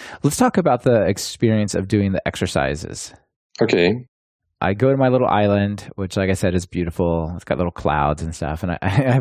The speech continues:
Speaker 1: pick my challenge, uh, my puzzle, and then it takes me to an online editor, right?
Speaker 2: We have online editor,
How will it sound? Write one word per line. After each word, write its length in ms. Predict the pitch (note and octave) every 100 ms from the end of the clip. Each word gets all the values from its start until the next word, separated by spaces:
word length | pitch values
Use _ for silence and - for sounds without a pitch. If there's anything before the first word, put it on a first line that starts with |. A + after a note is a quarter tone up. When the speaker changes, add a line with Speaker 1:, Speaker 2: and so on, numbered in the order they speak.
| A2
Speaker 1:
pick 200 | D3+ C#3+
my 340 | B2 A2+ G#2
challenge, 680 | G#2+ A#2 G2+ F#2+ G#2+ B2+ - _ - - _ - F#2
uh, 180 | F2
my 140 | F2+ F#2
puzzle, 520 | - A2 G#2 G2+ A2+ - - - -
and 220 | A2 A#2 A#2+
then 160 | B2+
it 100 | A#2+
takes 220 | C#3+ C3
me 80 | D3
to 340 | B2+ C3 A#2 -
an 100 | G#2+
online 460 | - A#2 C#3 A#2+ A2+
editor, 380 | C#3+ D3+ - D2
right? 260 | D#2 A2+ D#3+ - _ _ _ -
Speaker 2:
We 140 | C#3 D#3+
have 300 | D3+ C#3 A#2
online 440 | A#2 A2+ A2 A2
editor, 720 | G#2 F#2+ F2 F#2+ B2+ C3+ D#3+